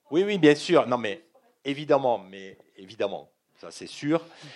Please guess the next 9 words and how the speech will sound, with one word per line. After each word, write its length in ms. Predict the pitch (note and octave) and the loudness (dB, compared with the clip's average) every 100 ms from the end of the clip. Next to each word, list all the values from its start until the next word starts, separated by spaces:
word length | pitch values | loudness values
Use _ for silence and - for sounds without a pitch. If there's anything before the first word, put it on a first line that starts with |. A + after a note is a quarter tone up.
| - - | -20 -20
mais 340 | A2 A#2+ A#2+ - | -8 -4 -4 -6
je 180 | G2 B2 | -10 -12
disais 300 | B2+ D#3 D3+ | -14 -10 -8
ça 200 | - F3+ | -6 -6
parce 160 | D#3 | -6
que 80 | C#3+ | -4
la 160 | C3 C3 | 0 0
mère, 240 | D3+ E3 | 0 0
euh... 400 | C3 A2 G#2 F#2+ | 0 -2 -2 -4